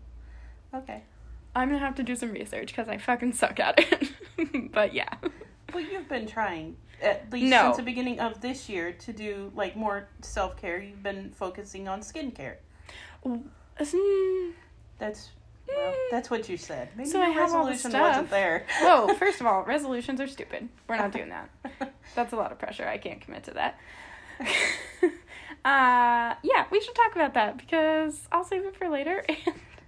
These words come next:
Speaker 2: And
Speaker 1: All right.
Speaker 2: it was not a resolution, but if it was, I fucking failed. <laughs>
Speaker 1: Don't worry, I did too.
Speaker 2: <laughs> Okay, I think that's all we have, though, for today. This was supposed to be short, so.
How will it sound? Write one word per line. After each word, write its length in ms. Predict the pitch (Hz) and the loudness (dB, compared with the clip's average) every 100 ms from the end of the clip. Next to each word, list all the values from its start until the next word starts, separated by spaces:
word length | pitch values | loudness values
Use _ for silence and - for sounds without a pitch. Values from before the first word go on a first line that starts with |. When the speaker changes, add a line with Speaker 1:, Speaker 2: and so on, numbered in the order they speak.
| - - - - _ _ - _ _ - | -20 -20 -20 -20 _ _ -20 _ _ -12
Speaker 2:
And 60 | 330 | -8
Speaker 1:
All 60 | |
right. 280 | 359 349 - 339 | -8 -10 -6 -4
Speaker 2:
it 100 | 285 | -2
was 260 | - 330 | -2 -2
not 200 | 330 370 | -2 -2
a 40 | 349 | 0
resolution, 720 | 320 294 294 285 277 220 214 | 0 0 -2 -4 -4 -6 -6
but 120 | 220 | -6
if 140 | 262 | -4
it 80 | 269 | -2
was, 280 | 277 247 190 | 2 2 2
I 120 | 165 | -2
fucking 400 | 202 233 254 254 | 0 0 0 -2
failed. 360 | 269 196 - 240 - - - - - - - - - | 0 0 -2 -6 -10 -20 -20 -20 -20 -20 -18 -14 2
<laughs> 760 | - - 1077 1077 - - 440 - | 2 2 -4 -4 2 6 6 8
Speaker 1:
Don't 240 | - - 196 | 8 8 4
worry, 280 | 190 185 - | -2 -2 4
I 180 | 220 214 | 4 4
did 280 | 165 170 | -4 -10
too. 360 | - - - - | -12 -10 -8 -4
Speaker 2:
<laughs> 40 | - 339 - 349 - 294 - - - - - - - - - - | 2 2 4 0 4 2 2 -4 -16 -20 -20 -20 -20 -20 -12 0
Okay, 560 | 427 427 453 415 247 269 - | 2 2 0 0 0 0 2
I 100 | 311 | 4
think 180 | 403 453 | 4 2
that's 140 | 427 | 0
all 100 | 415 | 0
we 80 | 381 | 2
have, 300 | 339 330 320 | 2 0 0
though, 260 | 294 285 277 | 0 0 -2
for 120 | 277 | -4
today. 440 | 254 262 240 226 202 | -4 -2 -2 0 -2
This 240 | 208 214 | -6 -10
was 140 | 247 233 | -10 -8
supposed 300 | 262 247 - | -6 -6 -8
to 60 | |
be 140 | 214 208 | -8 -6
short, 380 | - - - | -6 -6 -6
so. 400 | - - - - | -8 -4 -2 -4